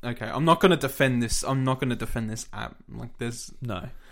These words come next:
Speaker 1: I, I'm try-, I'm trying to scrape, scrape the bo-, the bottom of the barrel for some positives to say, Hey, look, you know, whatever.
Speaker 2: You want
Speaker 1: Stats, stats are great. Stats are great. That's, that's awesome. But,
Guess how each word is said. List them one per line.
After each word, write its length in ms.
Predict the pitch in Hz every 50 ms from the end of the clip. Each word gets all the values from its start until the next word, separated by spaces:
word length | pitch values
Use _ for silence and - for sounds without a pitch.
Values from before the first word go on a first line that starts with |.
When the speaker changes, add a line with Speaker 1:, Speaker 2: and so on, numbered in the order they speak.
| - - - - - -
Speaker 1:
I, 180 | - 147 147
I'm 180 | - - 147 151
try-, 240 | - - 160 160 160
I'm 140 | 143 151 147
trying 280 | - 165 160 165 160
to 60 | 143
scrape, 560 | - - - - 143 143 139 139 143 - - 127
scrape 340 | - - - - 147 139 131
the 60 | 127
bo-, 360 | 120 - - 143 147 143 -
the 100 | 131 131 123
bottom 260 | - 143 135 131 123
of 40 | 117
the 60 | 113
barrel 280 | - 117 120 120 117 113
for 140 | - - 117
some 160 | - 117 107
positives 480 | - 123 117 117 117 113 113 113 110
to 120 | - - 123
say, 200 | - - 113 110
Hey, 340 | - - 151 151 135 127 123
look, 320 | 127 127 123 120 - -
you 100 | 127 123
know, 180 | 113 113 113 113 - - - - - - - - - - -
whatever. 280 | - 123 123 117 117 120 - - -
Speaker 2:
You 120 | 131 139
want 200 | 170 190 185 -
Speaker 1:
Stats, 160 | - - -
stats 240 | - 147 156 - -
are 40 | 131
great. 360 | 113 - 127 123 110 107 98
Stats 420 | - - - - 117 117 113 -
are 40 | 127
great. 260 | 113 120 117 113 -
That's, 360 | - 120 127 - - - - -
that's 340 | 123 120 123 123 - - - -
awesome. 460 | 123 131 131 - - 127 117 110 107
But, 180 | - 120 -